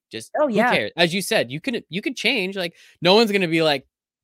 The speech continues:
Speaker 1: "I remember, like, three years ago when you changed your brand, so I don't b-," like, no one's
Speaker 2: It's
Speaker 1: gonna
Speaker 2: so
Speaker 1: do that.
Speaker 2: silly. I mean,
Speaker 1: For
Speaker 2: even
Speaker 1: some reason, we think
Speaker 2: Coca-Cola,
Speaker 1: it.
Speaker 2: even
Speaker 1: Yeah.
Speaker 2: Coca-Cola over the years have changed. Um, if
Speaker 1: Yeah,
Speaker 2: you look
Speaker 1: all the
Speaker 2: at
Speaker 1: brand,
Speaker 2: Nike, Nike
Speaker 1: if you
Speaker 2: has
Speaker 1: don't
Speaker 2: changed.
Speaker 1: change, again,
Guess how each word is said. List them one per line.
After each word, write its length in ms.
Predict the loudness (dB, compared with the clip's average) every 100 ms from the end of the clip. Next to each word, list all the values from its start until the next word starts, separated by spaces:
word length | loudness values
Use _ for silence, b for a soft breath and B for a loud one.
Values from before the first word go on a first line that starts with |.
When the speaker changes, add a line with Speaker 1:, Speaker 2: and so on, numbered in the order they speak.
| -20 _ _ -8
Speaker 1:
"I 100 | -6
remember, 680 | -4 -4 -4 -2 -2 -2 -2
like, 280 | -6 -8 -10
three 160 | -8
years 220 | -6 -6
ago 260 | -6 -4 -4
when 180 | -6 -8
you 100 | -10
changed 360 | -8 -8 -8
your 100 | -10
brand, 480 | -10 -6 -4 -6 -8
so 260 | -6 -4 -4
I 180 | -4 -4
don't 140 | -4 -6
b-," 60 |
like, 200 | -10 -6
no 120 | -4
one's 220 | -4 -4 -4
Speaker 2:
It's 140 | -2
Speaker 1:
gonna 40 | 0
Speaker 2:
so 100 | 0
Speaker 1:
do 80 | 0
that. 220 | -2 -2
Speaker 2:
silly. 40 | -4
I 40 |
mean, 220 | -4 -4 0
Speaker 1:
For 80 | 0
Speaker 2:
even 20 |
Speaker 1:
some 180 | 0 0
reason, 260 | 0 0 -2
we 120 | 0 0 2
think 140 | 2
Speaker 2:
Coca-Cola, 60 | 2
Speaker 1:
it. 140 | -2 -10 -20 _ -4
Speaker 2:
even 140 | 2 2
Speaker 1:
Yeah. 20 |
Speaker 2:
Coca-Cola 560 | 2 -2 -2 0 2
over 180 | 2 0
the 100 | -2
years 220 | 0 -2 -4
have 140 | -8
changed. 400 | -4 -4 -6 -10 -6
Um, 220 | -4 -2
if 100 | -2
Speaker 1:
Yeah, 20 | -2
Speaker 2:
you 80 |
look 120 | 0 0
Speaker 1:
all 60 |
the 60 | 2
Speaker 2:
at 20 |
Speaker 1:
brand, 220 | 0 0 -4
Speaker 2:
Nike, 220 | -6 -4
Nike 320 | -4 -4 -2
Speaker 1:
if 40 | 0
you 60 |
Speaker 2:
has 40 | 2
Speaker 1:
don't 260 | 0 0
Speaker 2:
changed. 0 |
Speaker 1:
change, 560 | 0 0 0 -2 -8 -10
again, 340 | -2 0 0